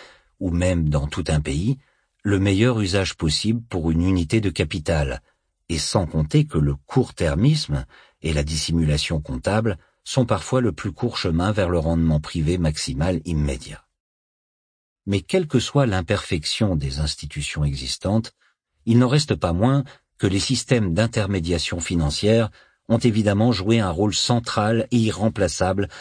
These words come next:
dans l'histoire du développement économique. Ce processus a toujours impliqué de très nombreux acteurs, et pas seulement les banques et marchés financiers formels. Par exemple, au dix-huitième et dix-neuvième siècle,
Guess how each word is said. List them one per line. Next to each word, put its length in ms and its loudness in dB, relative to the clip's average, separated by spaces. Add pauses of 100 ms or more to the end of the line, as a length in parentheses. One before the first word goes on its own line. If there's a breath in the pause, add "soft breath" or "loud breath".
(220 loud breath)
dans 160 4
l'histoire 400 -2
du 140 -4
développement 480 0
économique. 720 -4 (880)
Ce 160 0
processus 580 2
a 80 2
toujours 320 -2
impliqué 400 -2
de 160 0
très 380 0
nombreux 420 0
acteurs, 460 -4 (400 soft breath)
et 100 -4
pas 140 0
seulement 340 2
les 160 0
banques 400 0
et 80 2
marchés 340 0
financiers 460 -2
formels. 580 -4 (1080)
Par 180 0
exemple, 580 -2 (140)
au 100 0
dix-huitième 720 0
et 80 4
dix-neuvième 520 0
siècle, 420 0